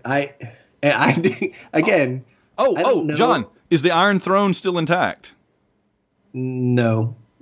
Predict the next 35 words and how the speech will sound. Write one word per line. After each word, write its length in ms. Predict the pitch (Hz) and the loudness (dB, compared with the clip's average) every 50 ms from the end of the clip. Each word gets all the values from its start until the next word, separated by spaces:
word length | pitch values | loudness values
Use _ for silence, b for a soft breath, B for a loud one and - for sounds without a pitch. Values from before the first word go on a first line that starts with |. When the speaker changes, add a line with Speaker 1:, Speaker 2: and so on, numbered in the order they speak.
| - - | -20 -10
Speaker 1:
I 140 | 123 104 107 | -6 -4 -2
think 260 | 113 123 117 110 113 | 2 2 2 2 4
they're 140 | 123 110 107 | 2 4 4
gonna, 180 | 110 110 110 110 | 4 2 2 -2
I 140 | 110 - | -4 -2
mean, 240 | 123 120 127 123 117 | 0 0 2 2 4
after 240 | 117 131 139 143 143 | 2 2 2 2 0
this 140 | 135 127 - | -2 0 0
episode, 320 | 165 165 - - - 185 | 0 0 0 -4 -4 -2
Speaker 2:
No, 140 | 190 220 233 | -2 0 0
I 100 | 190 190 | 0 0
Speaker 1:
or 20 | |
Speaker 2:
mean, 160 | 196 220 208 185 | 0 0 0 0
right, 220 | 180 185 190 190 | 0 0 -2 -2
Speaker 1:
after 80 | 110 107 | -2 -2
Speaker 2:
I 60 | 156 190 | -2 0
mean, 160 | 214 214 180 | 0 0 0
right 280 | 165 175 185 185 135 | 0 0 -2 -2 -2
now 280 | 143 147 156 175 156 139 | -2 -2 0 0 0 0
after 200 | 139 139 - 131 | -2 -2 -2 -2
last 320 | 127 131 131 127 123 - - | -2 0 0 -2 -2 -4 -4
night, 420 | 120 131 190 180 101 85 - - | -4 -2 -2 -2 -4 -6 -8 -10
'cause 180 | - 127 120 113 | -8 -8 -6 -6
the 80 | 113 | -4
Red 220 | 117 131 139 127 120 | -4 -4 -4 -4 -6
Keep 240 | - 170 190 202 - | -10 -10 -12 -8 -6
got 200 | 131 123 - - 110 | -4 -4 -4 -4 -4
blowed 260 | 107 127 135 131 131 | 0 0 2 2 2
up, 200 | 180 202 120 - | 2 0 0 -2
right? 280 | 107 104 104 127 175 - - _ _ _ _ _ _ _ _ _ _ _ _ _ _ _ _ _ _ _ _ _ - | -4 -6 -6 -6 -6 -8 -14 _ _ _ _ _ _ _ _ _ _ _ _ _ _ _ _ _ _ _ _ _ -4
Speaker 1:
Uh, 120 | 147 160 - - _ _ - | -4 -4 -4 -10 _ _ 0
again, 440 | 143 151 156 170 160 143 127 123 | 0 2 2 2 2 2 0 0
there 120 | 123 135 135 | 0 2 2
was 200 | 139 147 139 135 | 2 2 2 2
a, 220 | 135 127 123 120 | 2 0 0 -2